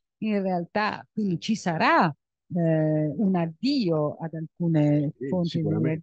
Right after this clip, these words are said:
Speaker 1: energia o non ci sarà, perché questo è
Speaker 2: No,
Speaker 1: poi,
Speaker 2: diciamo, fra
Speaker 1: eh,
Speaker 2: dieci,
Speaker 1: mm.
Speaker 2: quindici, venti anni il mix sarà completamente diverso. La speranza, ma è una speranza secondo me molto solida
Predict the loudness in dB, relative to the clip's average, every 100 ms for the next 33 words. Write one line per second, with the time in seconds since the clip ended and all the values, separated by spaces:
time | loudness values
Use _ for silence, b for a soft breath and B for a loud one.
0 | 2 2 2 -2 0 0 0 -4 -16 -14
1 | -10 -10 -8 -4 -4 -4 -8 -10 -8 -8
2 | -6 -8 -10 -10 -10 -10 -14 -12 -12 -6
3 | -4 0 0 0 -4 -4 -4 -8 -10 -14
4 | -14 -10 -8 -8 -8 -10 -12 _ _ _
5 | -12 -12 -10 -10 -10 -12 -16 -20 -20 -20
6 | _ -16 -14 -14 -20 _ _ _ _ _
7 | _ _ _ _ _ -14 -12 -10 -8 -6
8 | -4 -6 -10 -16 -16 -20 _ -16 -16 -16
9 | -20 -20 _ -20 -18 -16 -12 -12 -12 -16
10 | -12 -8 -6 -6 -4 -6